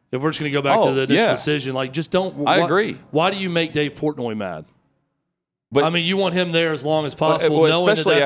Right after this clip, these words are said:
Speaker 2: after
Speaker 1: the
Speaker 2: having
Speaker 1: value
Speaker 2: his
Speaker 1: of the
Speaker 2: back
Speaker 1: brand
Speaker 2: with
Speaker 1: you
Speaker 2: everything
Speaker 1: own.
Speaker 2: that went on
Speaker 1: Well, exactly. But that's,
Speaker 2: allegation-wise.
Speaker 1: that's, you know, this, you gotta know, you gotta know people better and know how Dave Portnoy is gonna respond to that and react to that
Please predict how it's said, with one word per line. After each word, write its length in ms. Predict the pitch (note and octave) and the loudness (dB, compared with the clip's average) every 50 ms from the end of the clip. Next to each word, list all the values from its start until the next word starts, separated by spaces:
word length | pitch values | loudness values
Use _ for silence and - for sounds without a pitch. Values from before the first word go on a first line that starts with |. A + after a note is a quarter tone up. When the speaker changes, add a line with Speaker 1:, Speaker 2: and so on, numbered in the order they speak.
| C3+ | 2
Speaker 2:
after 100 | D3+ C3 | 2 2
Speaker 1:
the 60 | C3+ | 2
Speaker 2:
having 80 | C#3+ C#3+ - - | 2 2 2 2
Speaker 1:
value 40 | |
Speaker 2:
his 80 | - D3 | 0 0
Speaker 1:
of 40 | C#3+ | 2
the 60 | - | 2
Speaker 2:
back 160 | B2+ D#3 E3+ D3+ | 2 4 4 2
Speaker 1:
brand 120 | D#3 D#3 | 2 2
Speaker 2:
with 80 | D3+ C#3+ | 0 2
Speaker 1:
you 60 | - B2+ | 2 0
Speaker 2:
everything 300 | C3 C3+ C#3+ B2+ C3 B2 | 2 2 0 0 0 -2
Speaker 1:
own. 40 | |
Speaker 2:
that 100 | A2+ G#2+ | -2 -2
went 160 | A2 A2 G#2+ A2 | -2 -2 0 2
on 480 | G#2+ G#2+ G#2 G#2 G#2 G#2+ - - - - _ - | 2 2 2 0 -2 -4 -8 -10 -18 -18 _ -8
Speaker 1:
Well, 100 | A#3 A#3 | -6 -6
exactly. 420 | F3+ D#3 F#3+ G3+ G#3 C3 B2 B2 | -4 -2 0 2 2 2 2 2
But 60 | B2+ | 0
that's, 220 | C#3+ D#3+ - - D#3 | 0 -2 -2 -2 -2
Speaker 2:
allegation-wise. 460 | - C#3+ D#3 D#3+ D#3 - - - - | -2 0 0 0 -2 -4 -8 -6 -4
Speaker 1:
that's, 420 | D#3 E3 E3 E3 - - - - - | -2 -2 -2 -4 -6 -10 -10 -10 -8
you 140 | E3+ D#3+ | -6 -4
know, 160 | D3+ C#3 C3 B2 | -2 -2 -4 -4
this, 340 | B2+ C#3 C#3+ C3+ - - - _ _ _ _ _ _ _ _ _ _ _ _ _ _ _ _ _ _ - | -4 -4 -4 -4 -6 -8 -12 _ _ _ _ _ _ _ _ _ _ _ _ _ _ _ _ _ _ -8
you 120 | C#3 E3 | -6 -4
gotta 260 | D#3 G#3+ G#3+ G#3+ F#3+ D3+ | 0 0 0 2 0 -2
know, 400 | D3+ D#3 D#3+ E3 E3+ E3+ E3 D#3+ | -4 -2 -2 0 0 0 -2 -4
you 80 | D#3+ | -4
gotta 140 | F3+ G#3+ F#3+ | -4 -4 -2
know 160 | E3+ F3 E3 | -2 -2 -4
people 420 | - - E3 E3+ D#3+ - E3 D3 C3 | -4 -4 -6 -6 -4 -2 -2 -2 -2
better 400 | A#2 C3 A#2+ A2 G#2 G#2 G2+ G2+ | 0 -2 -2 -2 -4 -6 -8 -6
and 240 | A2 B2+ B2+ B2+ | -4 -6 -4 -2
know 220 | C3 C#3 D3 D3+ D3+ | -2 0 0 0 0
how 400 | C3 C#3+ C#3 C3+ C3 B2 B2 - - - - | -2 -2 -2 -2 -4 -6 -8 -10 -16 -14 -8
Dave 240 | - D3 D3+ D3+ C#3+ | -4 -2 -2 -2 -2
Portnoy 460 | - - D#3 D#3+ D3+ C#3 C3+ C3 B2 | -2 -2 -2 -2 0 0 -2 -2 -2
is 80 | A#2 A2 | -4 -4
gonna 160 | C3+ B2+ A#2+ | -6 -6 -6
respond 580 | A2 A2 - - - C3+ C3 C#3 D3 C#3+ C3+ A#2+ | -6 -6 -8 -8 -6 -4 -4 -2 -2 -4 -4 -6
to 120 | B2 A#2+ | -8 -6
that 340 | A2 A2+ A2+ A2 G#2 G#2+ G#2+ - | -4 -4 -4 -4 -4 -6 -8 -8
and 160 | A#2+ A#2+ A#2 | -8 -8 -6
react 440 | A#2 A#2 A#2 A#2+ B2+ C3+ C#3 B2+ - | -6 -6 -4 -4 -4 -4 -4 -6 -6
to 100 | B2+ A#2+ | -8 -6
that 420 | G#2+ A2 G#2+ G#2 G2 F#2+ - _ | -4 -4 -4 -4 -6 -8 -10 _